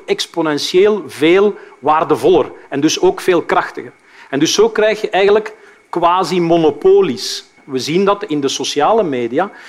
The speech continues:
en we zien dat nu ook al in de contextmedia. Uber, Airbnb, Waze, elk in hun sector zijn dat al redelijk dominante platformen.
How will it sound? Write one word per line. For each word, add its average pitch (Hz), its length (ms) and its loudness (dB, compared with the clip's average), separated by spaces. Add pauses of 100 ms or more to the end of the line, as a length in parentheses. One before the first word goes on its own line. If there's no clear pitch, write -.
(140)
en 143 120 0
we 139 80 2
zien 196 240 0
dat 214 200 -2
nu 180 280 0
ook 220 260 2
al 156 300 0
in 156 160 -2
de 147 120 0
contextmedia. 143 840 -4 (280)
Uber, 160 460 0 (400)
Airbnb, 139 800 -2 (220)
Waze, 135 640 0 (1080)
elk 202 320 2 (140)
in 143 200 2
hun 190 460 0
sector - 680 -2 (280)
zijn 143 400 -2
dat 214 260 0 (120)
al 214 380 2
redelijk 135 500 0
dominante 135 680 -2 (260)
platformen. 143 600 -4